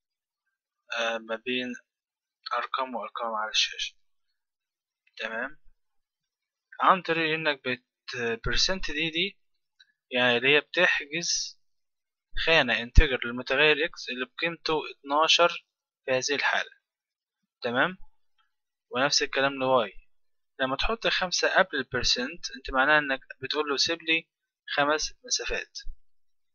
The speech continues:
بعد كده حط قيمة إكس من على اليمين. لو ع-، قلت percent zero five دي، بعدين حط إيه؟ هي نفسها هيسيب لك خمس م-، مسافات برضو، بس،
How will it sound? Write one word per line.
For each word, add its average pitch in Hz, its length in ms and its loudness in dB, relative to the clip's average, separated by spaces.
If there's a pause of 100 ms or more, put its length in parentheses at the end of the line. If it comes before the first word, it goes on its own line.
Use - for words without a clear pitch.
(300)
بعد 120 140 -4
كده 139 180 4
حط - 260 0
قيمة 131 300 -6
إكس - 380 -2 (600)
من 117 100 -4
على 113 100 0
اليمين. 107 320 -8 (960)
لو 127 360 4
ع-، 139 180 6
قلت 160 440 0
percent 147 640 0 (120)
zero 190 260 0
five 123 400 4 (420)
دي، 127 340 -2 (680)
بعدين 123 160 2
حط - 240 -2
إيه؟ 139 240 2
هي 165 220 6
نفسها 165 200 2
هيسيب 147 220 0
لك 135 80 4
خمس 143 320 2
م-، 123 40 -8 (420)
مسافات 127 360 -4
برضو، 151 400 2 (440)
بس، 147 420 6